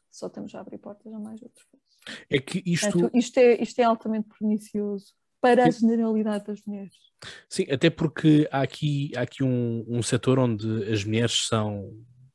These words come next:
Speaker 2: ultra dominantes, que é o setor têxtil, em que o que nós temos são as mulheres. E depois há aqui um mito que, enfim, não sei se é verdade, se não é verdade, mas que já, já vi muitas publicações,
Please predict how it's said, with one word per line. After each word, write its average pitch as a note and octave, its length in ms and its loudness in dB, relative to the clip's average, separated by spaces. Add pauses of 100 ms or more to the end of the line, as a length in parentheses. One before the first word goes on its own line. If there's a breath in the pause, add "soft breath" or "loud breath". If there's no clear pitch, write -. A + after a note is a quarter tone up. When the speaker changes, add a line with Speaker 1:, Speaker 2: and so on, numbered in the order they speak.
(960)
Speaker 2:
ultra D3+ 320 6
dominantes, A#2+ 480 2
que - 100 -10
é A#2 40 2
o A2 60 0
setor A2+ 280 0
têxtil, - 340 -8 (1300 soft breath)
em A2 180 0
que A2+ 200 4 (380)
o - 60 -20
que - 80 -4
nós G#2 140 2
temos G#2+ 200 -4
são A2 120 -6
as G2 80 -4
mulheres. G2+ 360 -10
E A2 40 -8
depois A2+ 460 -2 (560 soft breath)
há B2 140 0
aqui C#3 500 0
um C3 240 2
mito D3 540 2 (120)
que, A2 540 2 (100)
enfim, G#2+ 320 -4 (100)
não B2+ 220 2
sei A#2 120 4
se - 120 2
é A#2 40 6
verdade, A2+ 460 2
se - 240 -16
não G2+ 120 -4
é G2 80 -4
verdade, G#2+ 460 -2
mas G2+ 200 -8
que - 300 -16
já, G#2 360 -6
já A2 160 -4
vi G#2 100 -2
muitas A2+ 280 0
publicações, A2 800 -2